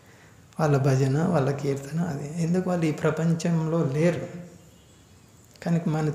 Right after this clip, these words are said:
చూడడానికి మన కళ్ళ ముందరే మన మధ్య ఉన్నారనిపిస్తుంది. అంటే నిన్న చ-,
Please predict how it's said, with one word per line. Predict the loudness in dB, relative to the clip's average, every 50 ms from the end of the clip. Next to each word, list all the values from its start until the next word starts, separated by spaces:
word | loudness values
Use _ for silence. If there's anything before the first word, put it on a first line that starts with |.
| 0 0
చూడడానికి | 0 2 2 2 2 2 2
మన | 2 0 0
కళ్ళ | 0 0 2 2 2
ముందరే | 2 2 2 2 2 2 2 2 2 0 0 0 0
మన | 2 2 4 4
మధ్య | 2 2 0 0 0 0
ఉన్నారనిపిస్తుంది. | 0 0 0 0 -2 -2 -4 -6 -8 -8 -10 -12 -14 -16 -18 -20 -20 -20 -20 -20 -20 -20 -20 -20 -20 -20 -20 -20 -20 -20 -20 -20 -20 -20 -20 -20 -20 -20 -20 -20 -20 -20 _ -20 -20 -20 -20 -20 -20 -20 -20 -20 -20 -20 -20 -20 -20 -20 -20 -20 -20 -20 -20 -20 -20 -20 -20 -20 -20 -20 -20 -20 -20 -20 -20 -20 -20 -20 -20 -18 -16 -14 -14 -14 -14 -14 -18 -20 -20 -20 -20 -20 -20 -20 -20 -20 -20 -20 -20 -20 -20 -14 -14 -14 -14 -16 -18 -10 -8 -6 -6 -8 -8 -12 -20 -20 -20 -20 -10 -4 0 2 4 4 6 4 2 2 -2 -8 -12 -14 -16 -14 -16 -16 -18 -18 -20 -20 -20 -20 -10 -4
అంటే | 0 2 4 6 6 6 6 6 4
నిన్న | 4 4 6 4
చ-, | 2 4 4 2 2 2